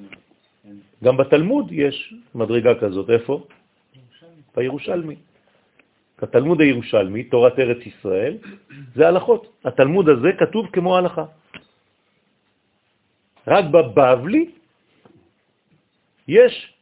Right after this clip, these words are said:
Speaker 2: קושיות ותירוצים. שקלא וטריא. אז יש, צריך את הכל, כי היינו בגלות.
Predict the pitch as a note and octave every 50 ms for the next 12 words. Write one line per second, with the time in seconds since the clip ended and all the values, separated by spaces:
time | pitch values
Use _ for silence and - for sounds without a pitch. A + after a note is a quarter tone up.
0 | _ _ _ _ _ _ _ _ _ G#2 F#2+ _ - E3+ - - A#3 A#3+ A#3 D#3+
1 | C#3 C3 C3+ - - C#3+ C#3+ - - D#3 D3 - _ C3+ A#2 D#3+ C#3+ D#3 D#3 -
2 | B2 A#2 G#2 G2 - _ _ _ _ _ _ _ _ _ _ _ _ _ _ _
3 | _ _ _ _ _ _ _ _ _ _ _ _ _ _ _ _ _ _ _ _
4 | _ _ _ _ _ _ _ _ _ _ _ - E3+ E3+ - G3 F#3 E3 F3 E3+
5 | - G3 F3+ F3 F3 E3 D#3+ - _ _ _ _ _ _ _ _ _ _ _ _
6 | _ _ _ _ _ _ _ _ _ _ _ _ _ _ _ _ _ _ _ _
7 | _ _ _ _ _ _ _ _ _ _ _ _ _ _ _ _ _ _ _ _
8 | _ _ - A2 G2 F2 A#2+ F#3+ A#3 A3+ - - - _ A2 C3+ D3+ D3+ E3 D#3+
9 | F#3+ F3 - C4 C4 B3+ - C#3+ - _ _ _ - - A#2 A2+ A#2 A#2+ B2+ B2+
10 | B2 B2 A#2+ C3+ E3 G#3+ A3 A#3+ A3 F3 F3+ E3 G#3 A#3 C#4 D#4 D4+